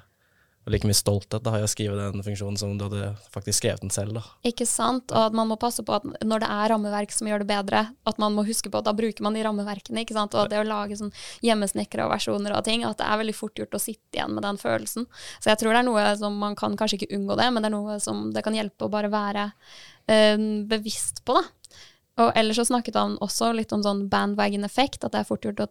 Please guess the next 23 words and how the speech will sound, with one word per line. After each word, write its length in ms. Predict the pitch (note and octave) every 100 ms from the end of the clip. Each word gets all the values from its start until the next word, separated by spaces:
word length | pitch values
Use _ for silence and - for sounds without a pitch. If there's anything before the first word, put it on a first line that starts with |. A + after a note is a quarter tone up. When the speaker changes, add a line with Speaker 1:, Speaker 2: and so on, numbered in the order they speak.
| -
Speaker 2:
henge 300 | - A3 G#3
seg 160 | G#3 -
på 160 | A3+ G#3+
trender, 520 | - A3+ G#3+ G3+ B3+ E4 -
og 60 |
spesielt 380 | - G#3+ G#3 A3
nå 100 | A#3+
når 120 | G#3
vi 80 | G#3 G3+
var 160 | G3+
på 120 | G#3+ G#3
konferanse, 480 | G#3 A3 G#3 -
så 80 | A#3
var 100 | A3
det 80 | G#3+
masse 220 | A3 -
trender 380 | - A#3 A3 G3+
og 60 | G#3
nye 320 | G#3 G3+ G3+ G3+ - - -
best 260 | G#3 -
practices 500 | - G#3 - G3+ G3 G#3+
og 60 |
sånn, 180 | G#3 A#3+